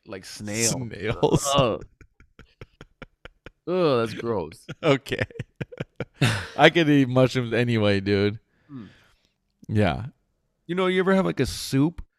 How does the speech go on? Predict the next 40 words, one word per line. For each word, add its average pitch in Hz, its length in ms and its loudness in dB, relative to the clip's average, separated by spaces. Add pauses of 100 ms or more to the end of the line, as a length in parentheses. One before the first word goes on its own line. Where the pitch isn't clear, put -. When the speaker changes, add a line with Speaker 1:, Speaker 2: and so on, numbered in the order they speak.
(640)
Speaker 2:
Oh, 143 200 6
yeah. 95 380 0
Speaker 1:
Like, 120 220 -4
like, - 20 -6
um, 90 500 -2 (1160)
I'm 117 140 -6
thinking 139 320 -4
more 113 280 -2
like 90 280 -2
a, 73 460 -12 (180)
Speaker 2:
There's 135 160 6
a 131 60 4
s-, - 220 0 (100)
Speaker 1:
like - 160 -12
a - 20 -4
Speaker 2:
like 113 120 2
a - 40 -2
Speaker 1:
Campbell's 104 300 0
soup. 98 340 -12 (680)
Speaker 2:
Okay. - 200 2 (560)
Speaker 1:
Like, 120 240 -4 (180)
'cause 135 200 -6
for - 160 -4
some 151 200 0
Speaker 2:
Cream 175 180 8
of 185 80 8
Speaker 1:
reason, - 20 2
Speaker 2:
mushroom. 214 560 8
Speaker 1:
their 135 140 0
mushrooms 143 720 -6
are 110 100 -4
always 117 260 -4
perfect. - 680 -10
It's - 180 -12
like 113 200 -8
the 104 80 -8
little 107 260 -4
perfect 120 400 -8
mushroom. 135 580 -8
Speaker 2:
Yeah. 95 360 -2